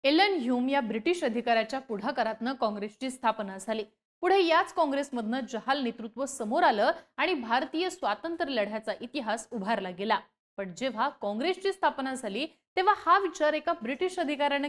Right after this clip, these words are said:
केला होता का? तर नाही. ब्रिटिश अधिकाऱ्यानं उभारलेल्या काँग्रेसमुळं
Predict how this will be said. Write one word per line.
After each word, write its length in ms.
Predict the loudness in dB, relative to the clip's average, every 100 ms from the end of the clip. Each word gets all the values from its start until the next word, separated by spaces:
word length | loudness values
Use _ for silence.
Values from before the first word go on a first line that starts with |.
| 0
केला 160 | 2
होता 200 | 4 2
का? 220 | 2 2 0 -4 _ _ -6
तर 120 | -4
नाही. 200 | -6 -10 _ _ _ -10
ब्रिटिश 380 | -6 -4 -2 -2
अधिकाऱ्यानं 500 | -2 -2 0 0 -2
उभारलेल्या 600 | -4 -4 -2 -2 0 -2
काँग्रेसमुळं 680 | -2 -4 -2 -4 0 0